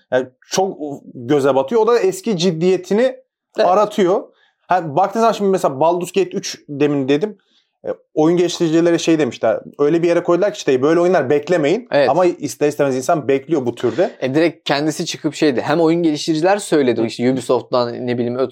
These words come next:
Speaker 2: öbür
Speaker 1: Ya bizden
Speaker 2: taraftan
Speaker 1: de böyle
Speaker 2: falan.
Speaker 1: bir şey beklemeyin
Speaker 2: Yani bu,
Speaker 1: falan.
Speaker 2: ya bu oyun çok a-, başka bir şey. Öyle herkesten beklemiyor bunu diye. Sonra gittiler zaten Baldur's, yani Larian'ın kendisi
Speaker 1: Hı.
Speaker 2: çıkıp açıklama yaptı. "Biz bir daha böyle oyun yapamayız."
Speaker 1: Ya.
Speaker 2: <laughs> Hani bu bizim için de bu bitti yani. Bir daha böyle bir şey yapamayız
Speaker 1: Ya
Speaker 2: dediler
Speaker 1: işte
Speaker 2: yani.
Speaker 1: o yüzden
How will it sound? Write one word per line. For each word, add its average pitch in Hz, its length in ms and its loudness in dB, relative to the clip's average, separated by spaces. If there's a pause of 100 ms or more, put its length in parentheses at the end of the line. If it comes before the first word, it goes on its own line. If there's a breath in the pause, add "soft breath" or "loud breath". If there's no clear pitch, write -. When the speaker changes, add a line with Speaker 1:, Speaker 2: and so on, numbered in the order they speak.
Speaker 2:
öbür 131 140 0
Speaker 1:
Ya 131 60 0
bizden 123 140 0
Speaker 2:
taraftan 170 200 4
Speaker 1:
de - 40 2
böyle 170 120 2
Speaker 2:
falan. 156 120 2
Speaker 1:
bir 139 60 0
şey 143 160 0
beklemeyin 135 380 0
Speaker 2:
Yani 143 120 2
bu, 151 40 2
Speaker 1:
falan. 135 140 0
Speaker 2:
ya 127 180 2
bu 151 140 2
oyun 147 180 0
çok 135 280 0
a-, 131 260 0
başka 127 300 -2
bir 196 40 -6
şey. 135 200 0
Öyle 123 180 2
herkesten 127 540 0
beklemiyor 139 360 0
bunu 147 120 -2
diye. 254 80 -2
Sonra 185 260 0
gittiler 202 540 -2
zaten 160 340 -2
Baldur's, 156 320 0
yani 123 180 0
Larian'ın 165 400 4
kendisi 175 340 -4
Speaker 1:
Hı. 143 40 -2
Speaker 2:
çıkıp 135 220 -4
açıklama - 320 -2
yaptı. 110 200 -4 (100)
"Biz 170 180 2
bir 151 100 0
daha 127 220 2
böyle 127 180 4
oyun 120 160 2
yapamayız." 240 600 0
Speaker 1:
Ya. 165 200 0 (140)
Speaker 2:
<laughs> - 160 -14
Hani 143 220 2
bu 160 260 2
bizim 180 220 2
için 202 260 2
de 175 80 4
bu 165 260 2
bitti 156 220 -2
yani. 135 300 2
Bir 131 80 -2
daha 135 160 0
böyle 135 180 2
bir 135 40 -4
şey 135 120 0
yapamayız 123 380 2
Speaker 1:
Ya 123 140 4
Speaker 2:
dediler 98 120 -2
Speaker 1:
işte 98 220 -4
Speaker 2:
yani. 180 120 -2
Speaker 1:
o 175 140 2
yüzden 226 440 -2